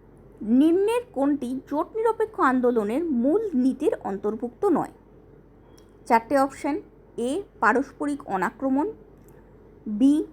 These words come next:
পরাশক্তির সাথে জোট, সি শান্তিপূর্ণ সহাবস্থান এবং ডি আভ্যন্তরীণ বিষয়ে হস্তক্ষেপ না করা।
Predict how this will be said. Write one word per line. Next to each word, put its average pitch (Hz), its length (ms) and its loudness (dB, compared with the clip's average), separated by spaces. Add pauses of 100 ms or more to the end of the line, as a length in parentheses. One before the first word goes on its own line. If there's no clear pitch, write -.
(160)
পরাশক্তির 269 600 -2
সাথে 320 340 -4
জোট, 247 340 -2 (1080)
সি 311 300 2 (200)
শান্তিপূর্ণ 285 640 2
সহাবস্থান 294 720 -2 (640)
এবং 254 320 2
ডি 240 260 -2 (180)
আভ্যন্তরীণ 320 720 0
বিষয়ে 220 460 -4
হস্তক্ষেপ 220 500 -8 (100)
না 151 180 0
করা। - 300 -8